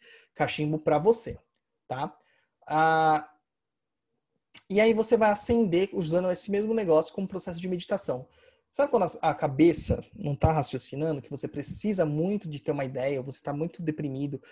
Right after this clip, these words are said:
ou você tá com a cabeça cheia, você precisa de ter, é, a, a, encontrar escapatórias? Acende o fumo, dá umas baforadas e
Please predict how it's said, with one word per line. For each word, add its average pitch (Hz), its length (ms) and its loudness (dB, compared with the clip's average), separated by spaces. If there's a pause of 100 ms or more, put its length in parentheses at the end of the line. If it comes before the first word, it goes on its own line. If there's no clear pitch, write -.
(220)
ou - 80 -4
você 139 220 0
tá 151 100 -2
com - 120 -10
a - 20 -8
cabeça 143 340 -4
cheia, 147 380 0
você 135 160 -8
precisa 156 220 -4
de - 80 -16
ter, 147 360 0 (300)
é, - 180 -6
a, 131 300 -2
a, 143 100 -8
encontrar 151 380 -2
escapatórias? 147 880 2 (160)
Acende 202 460 -6
o 190 60 -4
fumo, 160 580 -2 (680)
dá 151 220 2
umas 175 200 2
baforadas 147 960 0 (160)
e 160 260 -6